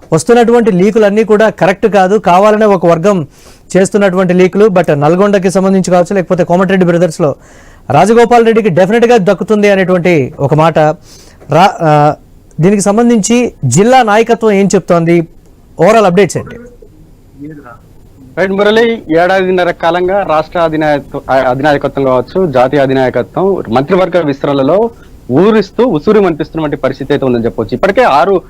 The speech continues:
Speaker 2: మంత్రి పదవులు ఖాళీగా ఉన్నాయి. దీంతో అంటే లిస్ట్ మాత్రం చాలా బోలెడు ఉన్నటువంటి పరిస్థితి అయితే ఉంది. ఉమ్మడి నల్గొండ జిల్లాకు సంబంధించి,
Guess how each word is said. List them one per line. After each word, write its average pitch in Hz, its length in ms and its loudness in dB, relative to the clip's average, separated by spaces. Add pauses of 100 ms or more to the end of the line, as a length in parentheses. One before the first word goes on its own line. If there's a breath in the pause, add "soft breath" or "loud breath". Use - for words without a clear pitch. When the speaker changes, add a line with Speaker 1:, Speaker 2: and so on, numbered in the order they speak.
(200 loud breath)
Speaker 2:
మంత్రి 147 200 -2
పదవులు 202 360 0
ఖాళీగా 165 400 0
ఉన్నాయి. 165 360 -2
దీంతో 160 420 -2 (300 loud breath)
అంటే 151 120 -2
లిస్ట్ 151 260 0
మాత్రం 180 360 -2
చాలా 165 120 0
బోలెడు 160 320 -2
ఉన్నటువంటి 147 360 -6
పరిస్థితి 139 360 -4
అయితే 135 140 -2
ఉంది. 117 220 -2 (280 loud breath)
ఉమ్మడి 214 240 2
నల్గొండ 202 300 0
జిల్లాకు 175 220 0
సంబంధించి, 170 720 -4